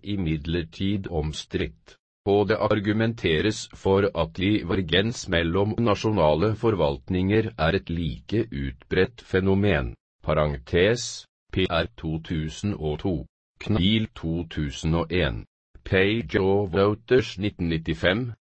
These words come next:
parentes slutt. Dette støtter innovasjons-T C B. Det betyr at det finnes nasjonale handlingsrom angående gjennomføring av E U's mange reguleringer og krav til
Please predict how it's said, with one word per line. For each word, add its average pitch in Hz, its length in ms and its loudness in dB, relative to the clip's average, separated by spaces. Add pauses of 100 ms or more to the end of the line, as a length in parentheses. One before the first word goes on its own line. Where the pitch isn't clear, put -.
(260)
parentes 92 880 0
slutt. - 560 -6 (240)
Dette 92 480 0
støtter - 720 -4
innovasjons-T 87 960 0
C 104 380 2
B. 82 340 2 (260)
Det 104 480 2
betyr 104 640 -2
at 90 160 0
det 117 160 0
finnes 98 540 0
nasjonale 80 920 0
handlingsrom 92 1080 -2
angående 92 760 2
gjennomføring 107 1040 2
av 85 320 0
E 95 240 0
U's 90 320 -4
mange 87 540 0
reguleringer 92 880 0 (100)
og 87 240 2
krav 85 480 0
til 123 240 0